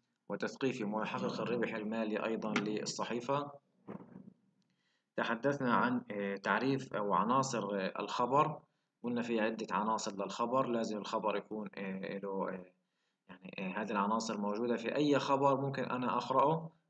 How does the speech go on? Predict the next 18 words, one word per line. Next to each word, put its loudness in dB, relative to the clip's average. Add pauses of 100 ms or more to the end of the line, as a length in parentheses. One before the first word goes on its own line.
(120)
أول 6
عنصر 0
الجدة 0
أو 0
الحالية، 0
أن -2
يكون -4
خبر -4
جديد -2
مواكب -4
للأحداث، -2 (520)
فائدة 2
أو 0
مصلحة -2
شخصية -2
أو 2
مصلحة -2
عامة. 0